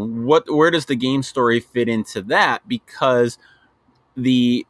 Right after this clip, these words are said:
the getting away from the game story model assumes that people know who won the game or that people are on Twitter. And as we say, you know, take a drink, we're saying it, twenty percent of the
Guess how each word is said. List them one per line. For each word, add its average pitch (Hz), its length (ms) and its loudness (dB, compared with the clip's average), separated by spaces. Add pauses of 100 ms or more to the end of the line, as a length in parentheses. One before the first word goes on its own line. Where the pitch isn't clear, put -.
the 131 160 0
getting 170 400 2
away 160 260 4
from 147 180 -4
the 135 40 -2
game 123 180 -4
story 120 240 -4
model 131 440 2
assumes 139 480 -2
that 120 160 0
people 120 260 -4
know 110 240 0
who 113 100 -4
won 104 200 -4
the 101 80 -4
game 110 340 -4
or 131 220 0
that 123 180 -4
people 110 300 -4
are 107 160 2
on 104 120 0
Twitter. 131 340 -2
And 92 200 -6
as 92 220 -8
we 95 180 -6
say, 127 300 -2 (160)
you 117 100 -4
know, 85 80 -6 (260)
take 143 180 0
a 135 60 2
drink, 135 320 -2
we're 107 100 -4
saying 127 340 -4
it, 95 140 -4 (300)
twenty 123 240 0
percent 123 360 -2
of 110 60 -2
the 120 200 0